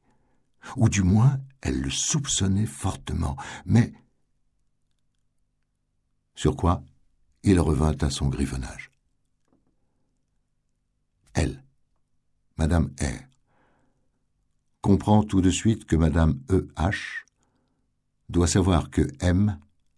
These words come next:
a un lien de parenté avec sa fille. Par les cheveux, un truc comme ça. Ne pas oublier que la mère de E H commence à apparaître comme un personnage important.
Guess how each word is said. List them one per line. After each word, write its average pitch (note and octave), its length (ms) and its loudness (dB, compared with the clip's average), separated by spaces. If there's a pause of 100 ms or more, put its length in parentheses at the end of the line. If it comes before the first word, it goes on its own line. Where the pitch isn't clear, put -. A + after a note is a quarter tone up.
(160)
a D#2+ 120 0
un D#2 80 2
lien D#2+ 220 2
de D#2 80 2
parenté D2+ 420 0
avec D#2 160 0
sa C#2 140 -4
fille. A#1 340 -10 (2000)
Par B1+ 120 0
les C#2 80 2
cheveux, D2+ 340 2
un C#2+ 60 -2
truc C#2 240 -8
comme B1+ 160 -4
ça. C2 260 -8 (920)
Ne G#2 120 4
pas G#2 280 4
oublier D2+ 340 2
que C2+ 80 -2
la E2 140 4
mère E2 260 4
de D2 340 0
E D#2+ 220 -2
H - 460 -6 (720)
commence D#2+ 440 4
à C2+ 60 2
apparaître C#2 640 -2 (120)
comme E2 200 4
un D2+ 80 2
personnage D#2 540 -2
important. C2+ 420 -8